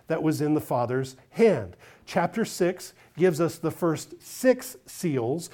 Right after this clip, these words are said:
There's a break, and then we won't get to the seventh, um,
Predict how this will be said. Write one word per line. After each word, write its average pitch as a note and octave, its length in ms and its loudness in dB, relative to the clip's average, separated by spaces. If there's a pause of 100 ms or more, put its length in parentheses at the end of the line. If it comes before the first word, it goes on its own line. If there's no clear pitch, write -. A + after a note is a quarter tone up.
(160)
There's D#3 220 4
a D#3+ 60 2
break, C#3+ 540 6 (160)
and E3 160 2
then F3+ 80 8
we F3+ 100 6
won't A3 220 6
get F#3 180 0
to F3 80 -8
the D#3 100 -4
seventh, D#3 580 0 (280)
um, C#3+ 460 2